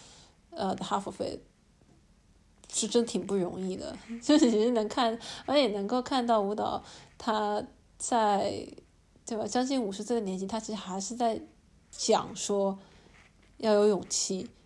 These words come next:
要勇敢，要不怕毁掉那一幅很好的画，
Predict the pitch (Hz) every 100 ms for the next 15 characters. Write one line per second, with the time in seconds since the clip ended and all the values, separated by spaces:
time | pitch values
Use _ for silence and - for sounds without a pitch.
0 | _ _ _ - 208 190 185 190 196 -
1 | 233 233 _ _ _ _ _ _ _ -
2 | 214 190 185 - 190 - 214 196 - 202
3 | - - - 202 190 196 190 185 196 185
4 | 185 196 185 190 214 - -